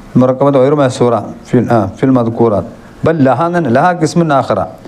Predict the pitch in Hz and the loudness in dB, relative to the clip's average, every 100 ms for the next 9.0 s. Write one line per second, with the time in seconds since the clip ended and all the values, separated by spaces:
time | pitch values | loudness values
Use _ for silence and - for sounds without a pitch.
0 | - - - 135 160 151 139 131 131 147 | -20 -20 -4 -2 0 -2 -2 -2 -2 -2
1 | 127 95 - - - 165 190 - 131 143 | 0 -4 -8 -20 -4 -2 -2 -2 2 2
2 | 135 - 143 156 156 170 175 - - - | 0 -2 0 2 2 -2 -4 -12 -20 -2
3 | 151 165 147 135 131 127 123 117 113 104 | 0 2 2 4 4 4 2 2 2 0
4 | - - - - - - - 123 131 135 | -2 -12 -20 -20 -20 -20 -6 0 0 0
5 | 160 170 175 165 160 165 160 160 - - | 0 0 2 0 2 2 2 -2 -8 -20
6 | - - - - - 117 143 175 175 165 | -20 -20 -20 -12 -2 0 2 2 2 2
7 | 160 131 156 147 143 143 139 - - - | 0 0 0 2 4 2 -2 -8 -18 -20
8 | - - - 147 151 151 151 151 151 147 | -20 -10 0 2 4 4 4 2 2 0